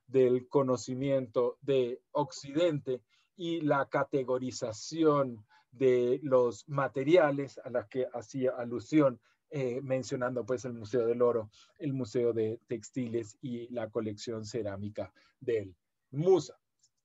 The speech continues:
Entonces, la acumulación de estos objetos, ¿sí? es un reto en el sentido que, pues, la, eh, la producción de conocimiento, que es lo que nosotros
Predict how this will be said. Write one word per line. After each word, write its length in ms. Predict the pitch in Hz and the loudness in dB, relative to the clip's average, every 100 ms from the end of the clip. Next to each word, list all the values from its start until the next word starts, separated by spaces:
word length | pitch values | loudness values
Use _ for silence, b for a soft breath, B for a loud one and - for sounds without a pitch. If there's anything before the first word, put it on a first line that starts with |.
| - | -6
Entonces, 720 | 180 165 151 190 196 170 151 | 2 2 6 6 6 4 2
la 160 | 160 143 - | 2 2 0
acumulación 1040 | 156 160 156 156 147 147 - 226 226 202 _ | 0 0 2 6 6 4 4 8 8 4 _
de 320 | 139 139 139 151 | _ -2 2 0
estos 420 | 147 151 135 - | 0 -4 -4 -8
objetos, 680 | 139 - 175 175 170 160 - b b b | -12 -2 2 2 2 -4 -8 b b b
¿sí? 280 | 151 151 170 | 4 6 6
es 380 | 170 151 147 - - | 6 4 4 -6 -2
un 420 | 170 160 151 151 _ | 2 2 0 -6 _
reto 500 | - - 220 202 160 | -4 4 6 6 4
en 100 | 143 | 0
el 100 | 135 | -2
sentido 560 | - 131 151 151 151 151 | -2 -2 4 6 6 6
que, 280 | 151 151 - | 4 4 2
pues, 280 | 147 131 - | 2 2 -2
la, 400 | 147 127 120 117 _ | -2 0 -2 -8 _
eh, 260 | 139 117 117 | -6 -4 -6
la 180 | 117 - | -8 4
producción 880 | 185 180 156 151 - 202 208 156 143 | 8 10 8 6 -4 2 2 2 -2
de 200 | 143 135 | 0 0
conocimiento, 840 | - 147 127 - 135 160 165 135 113 | 0 -2 -2 -4 -2 -2 -2 -4 -4
que 80 | 123 | -4
es 60 | |
lo 160 | 127 110 | -4 -4
que 100 | 113 | -8
nosotros 520 | 107 160 151 - | -4 -2 -2 -10